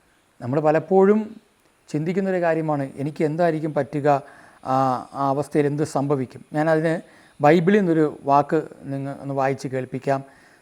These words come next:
സഫാനിയയുടെ പുസ്തകം രണ്ടാം അധ്യായം രണ്ടാം തിരുവചനം, "കർത്താവിൻ്റെ ഉഗ്രകോപം നിങ്ങളുടെ മേൽ പതിക്കുന്നതിന് മുൻപ്, കർത്താവിൻ്റെ ക്രോധത്തിൻ്റെ ദിനം നിങ്ങളുടെ മേൽ വരുന്നതിന് മുമ്പ്,"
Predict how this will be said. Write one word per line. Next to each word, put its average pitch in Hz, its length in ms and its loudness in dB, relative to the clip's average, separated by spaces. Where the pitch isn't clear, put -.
സഫാനിയയുടെ - 1900 -2
പുസ്തകം 143 440 -2
രണ്ടാം 151 400 2
അധ്യായം 151 240 -4
രണ്ടാം 147 260 0
തിരുവചനം, 110 340 -10
"കർത്താവിൻ്റെ 214 680 6
ഉഗ്രകോപം 170 1080 4
നിങ്ങളുടെ 190 440 4
മേൽ 196 200 2
പതിക്കുന്നതിന് 185 600 2
മുൻപ്, 139 480 -2
കർത്താവിൻ്റെ 208 680 6
ക്രോധത്തിൻ്റെ 202 540 0
ദിനം 175 300 0
നിങ്ങളുടെ 214 500 2
മേൽ 220 220 4
വരുന്നതിന് 202 560 -2
മുമ്പ്," 160 380 -4